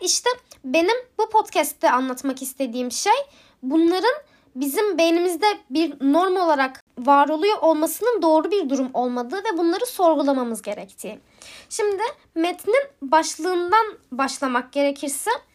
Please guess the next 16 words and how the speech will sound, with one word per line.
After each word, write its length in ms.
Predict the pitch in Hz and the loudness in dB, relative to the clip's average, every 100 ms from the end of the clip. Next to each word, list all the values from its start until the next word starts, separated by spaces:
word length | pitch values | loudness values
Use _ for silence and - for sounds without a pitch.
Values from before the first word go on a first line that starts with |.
| _ _ _ 277 | _ _ _ 0
başlıkta 440 | 311 - 349 440 | 0 0 -4 0
ne 180 | 427 440 | 0 2
diyordu? 460 | 415 277 349 508 381 | 2 0 -2 -6 0
Buzağının 540 | 392 370 359 359 466 | 0 2 2 2 2
anneden 440 | 415 392 302 381 494 | 2 2 2 2 2
erken 280 | 370 370 381 | 0 0 2
ayrılmasının 720 | 320 285 262 262 269 381 508 | 2 2 0 -4 -2 -2 0
önemi. 400 | 339 311 233 - _ _ _ _ | 2 0 0 -8 _ _ _ _
Sıkıntı 420 | - 277 381 339 539 | -12 0 2 4 4
burada 200 | 453 247 | 4 2
başlıyor. 460 | 196 - 233 202 - _ _ _ _ - | -2 -6 -10 -10 -12 _ _ _ _ -6
Birincisi 520 | 285 381 415 494 523 | 0 2 2 2 2
buzağı 240 | 359 339 508 | 2 2 2
neden 420 | 523 494 508 381 | 4 2 4 4
anneden 280 | 294 262 254 | 2 0 -2
ayrılıyor? 520 | 220 220 208 202 | -2 -4 -10 -12